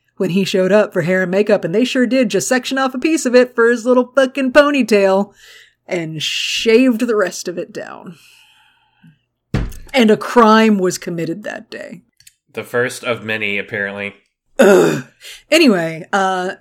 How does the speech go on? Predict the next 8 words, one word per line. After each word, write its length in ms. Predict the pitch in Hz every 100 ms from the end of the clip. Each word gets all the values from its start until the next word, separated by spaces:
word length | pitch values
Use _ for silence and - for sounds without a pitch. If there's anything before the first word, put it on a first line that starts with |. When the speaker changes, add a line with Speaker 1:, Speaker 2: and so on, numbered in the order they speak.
| 240
Speaker 1:
<laughs> 160 | 254 220
Chris 240 | 285 320
Mosodi's 640 | 311 311 180 170 170 156
sister 540 | - 147 - 156 156 -
is 260 | 185 180 -
Pluma, 680 | - - 170 160 156 233 - _ _ _ -
Pluma 320 | - 208 190 -
Sodi, 460 | 170 156 156 214